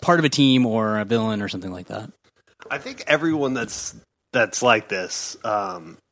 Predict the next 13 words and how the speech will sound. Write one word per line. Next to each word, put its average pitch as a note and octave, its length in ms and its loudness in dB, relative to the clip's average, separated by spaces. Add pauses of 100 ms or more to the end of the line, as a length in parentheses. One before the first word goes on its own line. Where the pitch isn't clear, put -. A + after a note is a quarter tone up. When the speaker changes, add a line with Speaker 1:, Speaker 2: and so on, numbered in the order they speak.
(1200)
Speaker 2:
that A#2+ 220 -10 (100)
this, A2+ 220 -18 (280)
this A#2 160 -4
swears A2 340 2
like, G2+ 280 -2
"Okay, D3+ 200 4
cool, D3 280 4
you G#2+ 80 -6
big C#3 200 -2
Keanu C3+ 240 0
fan, A2+ 160 -4
all B2 60 0
right. B2+ 180 0